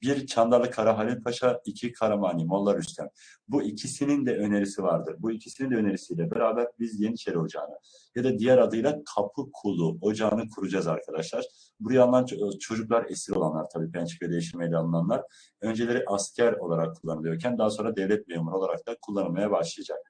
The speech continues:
Tabii birinci Murat döneminde açılmasının sebebi de şu, savaş esirleri var elimizde. Çünkü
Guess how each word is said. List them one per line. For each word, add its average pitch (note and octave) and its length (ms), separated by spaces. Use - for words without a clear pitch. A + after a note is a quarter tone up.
Tabii C3+ 140
birinci D3 240
Murat D#3+ 240
döneminde C#3+ 280
açılmasının C3+ 600
sebebi C3+ 240
de D3+ 80
şu, D#3+ 180
savaş C#3+ 380
esirleri D#2+ 440
var D2+ 200
elimizde. D2+ 320
Çünkü A#2 220